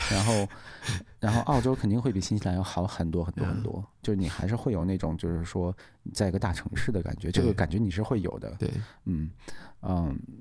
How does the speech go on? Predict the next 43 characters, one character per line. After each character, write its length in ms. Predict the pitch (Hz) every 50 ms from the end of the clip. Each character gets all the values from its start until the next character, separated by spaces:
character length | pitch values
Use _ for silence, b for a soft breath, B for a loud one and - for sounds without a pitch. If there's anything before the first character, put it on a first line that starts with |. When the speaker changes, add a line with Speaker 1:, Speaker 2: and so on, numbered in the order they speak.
| 123 117 104
Speaker 1:
但 180 | - 117 104 98
就 100 | 107 104
确 200 | - - 147 110
实 120 | 98 104
不 120 | 101 107
会 160 | 95 - 123 107
有 80 | 92
国 160 | - - 95
内 100 | 90 107
一 160 | 101 98 107 110
线 180 | - 120 101
城 140 | 85 82 90
市 80 | 95 98
那 80 | 92
么 80 | 87 98
热 200 | 113 131 113 87
闹。 180 | 73 - - - -
Speaker 2:
对， 120 | - -
Speaker 1:
嗯， 180 | 95 92 - - 107 113 - -
Speaker 2:
对。 180 | - - - 117
Speaker 1:
对。 120 | - - - B B B B B B
Speaker 2:
不 120 | - 120 120
过 200 | 147 160 135 110
我 120 | 101 95
觉 160 | 92 107 101
得， 280 | 117 120 107 101 95 - -
嗯， 340 | 90 87 82 78 - - 113 - _ - - - - -
其 160 | - - -
实 80 | - 180
我 40 | -
们 80 | 92
在 60 | 113
Podcast 380 | 123 - - 170 190 139 113 -
分 120 | - 110
享 140 | 123 117 80
过 120 | 82 98 98
很 140 | 87 80
多 140 | 76 85 85
就 100 | 87 95
语 180 | - - 82 82
言 140 | 80 82 87
问 180 | 92 87 85 78
题， 280 | - - - - -